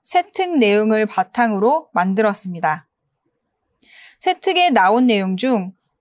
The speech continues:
도로, 노면의 불법 광고 실태 조사 중 단속 방법의 한계점과 실제 부과된 과태료 사례를 확인했다는 내용을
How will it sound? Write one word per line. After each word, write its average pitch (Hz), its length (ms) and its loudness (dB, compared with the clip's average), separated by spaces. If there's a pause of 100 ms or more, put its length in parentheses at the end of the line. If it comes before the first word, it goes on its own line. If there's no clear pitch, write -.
(160)
도로, 208 560 0
노면의 233 600 2
불법 247 520 0
광고 226 400 2
실태 302 480 -4
조사 190 280 -2
중 330 280 -4 (300)
단속 214 500 -2
방법의 233 540 4
한계점과 226 1040 0 (200)
실제 359 540 0
부과된 262 640 0
과태료 226 640 0
사례를 240 540 -2
확인했다는 240 1300 -2
내용을 190 460 -2